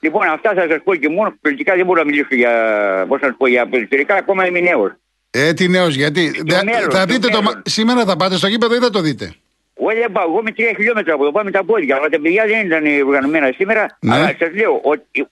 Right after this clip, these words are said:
Speaker 1: έχω γίνει αεξής, που, γιατί όλοι και μια οι αεξίδες εδώ πέρα.
Speaker 2: Ναι, ναι.
Speaker 1: Και κούπες είχα, original τσάι, και βρήκα και κούπες και τέτοια, και το ένα και το άλλο, δηλαδή, πίνεις καφέ με κούπα τσάι και ιστορίες. Με έκανες φύλαθο.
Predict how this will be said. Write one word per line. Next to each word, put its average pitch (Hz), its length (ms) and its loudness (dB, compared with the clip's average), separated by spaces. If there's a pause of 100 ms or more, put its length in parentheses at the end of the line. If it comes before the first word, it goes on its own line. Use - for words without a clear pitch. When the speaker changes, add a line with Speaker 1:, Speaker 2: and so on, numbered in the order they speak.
(140)
Speaker 1:
έχω 170 280 0
γίνει 180 220 0
αεξής, 143 500 -2 (160)
που, 202 200 0
γιατί 156 180 0
όλοι 196 140 2
και 160 180 0
μια 233 160 0
οι 233 40 4
αεξίδες 180 480 0
εδώ 120 120 2
πέρα. 98 280 0
Speaker 2:
Ναι, 120 340 0
ναι. 107 220 -2
Speaker 1:
Και 165 180 0
κούπες 180 360 0
είχα, 185 200 0 (280)
original 143 440 0 (160)
τσάι, 185 380 2
και 170 80 -2
βρήκα 156 260 -2
και 127 100 0
κούπες 165 360 0
και 120 140 -2
τέτοια, 156 280 0
και 131 80 0
το 143 80 0
ένα 175 120 0
και - 60 0
το 170 80 2
άλλο, 170 100 4
δηλαδή, 170 240 2 (220)
πίνεις 175 220 -2
καφέ 135 320 0
με 165 100 0
κούπα 156 320 0
τσάι 170 380 0
και 131 80 -2
ιστορίες. 175 340 0 (340)
Με 170 140 -4
έκανες 220 400 -2
φύλαθο. 175 520 -2